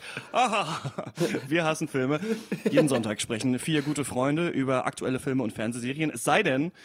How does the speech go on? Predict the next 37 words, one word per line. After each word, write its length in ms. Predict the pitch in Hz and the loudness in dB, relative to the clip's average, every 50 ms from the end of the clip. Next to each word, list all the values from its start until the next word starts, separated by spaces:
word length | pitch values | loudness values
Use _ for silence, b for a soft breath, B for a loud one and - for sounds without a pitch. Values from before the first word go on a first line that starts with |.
| B B B B | B B B B
sie 140 | - 120 127 | -8 -6 -4
reden 180 | 113 127 131 127 | -2 0 0 0
über 180 | 113 123 110 | 2 0 -2
Klassiker 460 | - - 127 131 - 135 110 123 120 123 | -2 -4 -8 -6 -6 -6 -2 -2 -2 0
und 100 | 123 127 | 0 0
es 80 | 120 | 0
sei 160 | 127 127 147 | 2 2 2
denn, 160 | 151 165 151 147 | 2 2 0 0
sie 100 | 143 151 | 0 0
sind 140 | 160 175 | 0 2
nur 240 | 175 165 160 165 170 B B B B B | 2 2 2 2 2 B B B B B
zu 140 | - 170 151 | -6 -4 -2
dritt 360 | 180 156 151 135 - - - B B B B | 0 2 2 2 2 0 -8 B B B B
in 160 | 147 151 139 | -2 -2 0
diesem 340 | 151 190 170 180 170 165 147 | 0 0 2 2 0 2 2
Halloween-Special, 720 | 165 180 160 139 139 127 - 147 156 127 127 143 - 131 139 | 2 2 4 4 2 2 2 0 0 2 2 2 2 2 2
äh, 220 | - 139 135 127 | 4 2 2 2
widmen 300 | 151 156 - 170 156 147 | 0 0 2 0 0 2
wir 140 | 151 151 156 | 2 2 2
uns, 240 | 156 160 165 - B B B B B B B B | 2 0 -2 -4 B B B B B B B B
wie 180 | 127 139 190 214 | 0 2 4 4
auch 120 | 208 180 | 4 2
schon 160 | - 196 170 | 2 0 2
im 100 | 160 143 | 4 4
letzten 340 | 143 170 208 - - - 135 | 4 2 0 -2 -2 0 2
Jahr, 220 | 127 127 135 110 113 | 2 4 2 2 0
äh, 40 | 117 | -2
drei 260 | 120 123 131 143 120 | 0 0 0 0 2
Horrorfilmen. 760 | 113 170 202 - 135 123 - - 117 117 120 131 147 139 - | 0 -2 0 2 0 0 0 -2 -2 0 2 2 0 0 -2
Diesmal 280 | 135 131 - 135 127 | -4 -2 0 -2 0
sind 120 | 113 120 127 | 0 0 -2
das 140 | 127 117 | -2 -2
Alfred 460 | - 90 117 135 - - - 131 123 - | -2 -2 -2 -2 -2 -4 -6 -6 -4 -2
Hitchcocks 540 | - 151 - - - - 127 120 - - - - | -2 -4 -4 -4 -8 -6 -6 -6 -4 -6 -8 -8
Psycho 460 | - - - 190 190 - 156 156 165 | -6 -2 -2 -2 0 2 0 0 0
von 160 | - - 135 | 0 -2 -2
neunzehnhundertsechzig, 520 | 123 127 123 127 110 123 123 - - 143 | -2 0 -2 -4 -4 -4 -6 -4 -2 -4